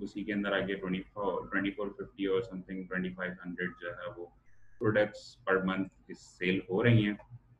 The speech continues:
तो ये भी अच्छी प्रोडक्ट है। बाकी दूसरे तरीके से चेक करना है, इसके रिव्यूज में जाके आप इसको चेक कर सकते हैं कि कुछ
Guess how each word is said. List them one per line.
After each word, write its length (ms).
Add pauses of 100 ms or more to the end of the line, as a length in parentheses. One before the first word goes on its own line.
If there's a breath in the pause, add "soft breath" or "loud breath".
(340)
तो 60
ये 200
भी 140
अच्छी 280
प्रोडक्ट 420
है। 320
बाकी 380
दूसरे 360
तरीके 320
से 120
चेक 280
करना 180
है, 60
इसके 180
रिव्यूज 420
में 120
जाके 260
आप 140
इसको 200
चेक 200
कर 160
सकते 300
हैं 240
कि 100
कुछ 220